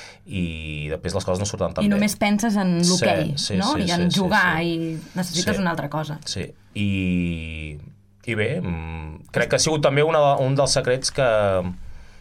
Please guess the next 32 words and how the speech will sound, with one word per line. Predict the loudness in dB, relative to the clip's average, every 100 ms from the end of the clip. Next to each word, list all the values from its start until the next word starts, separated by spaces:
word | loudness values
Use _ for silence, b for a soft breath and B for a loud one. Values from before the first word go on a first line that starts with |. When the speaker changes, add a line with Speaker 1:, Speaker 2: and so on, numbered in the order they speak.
| b b -20 -4
Speaker 1:
que | 0
hagi | 2 4 2
arribat | 4 2 2
on | 0
he | 2
arribat | 2 2 2 -2
i | 0
que, | 4
a | 6 4 2 2
més | 2
a | 2
més, | 2 0
hagi | 0 0
durat | 2 0 0
tant, | -4 -4 -14 -20 -2
que, | 2 2 0
mm, | -2 0 0 -2 0
molta | 0 2 0
part | 2
del | 2 2
dia | 0 0
he |
tingut | 0 -2 -2
el | 0
cap | -2 -2
en | -2
altres | -2 -2 -4 -2
coses | -2 -2
que | -2
no | -4
fos | -4 -6 -6
l'hoquei. | -6 -6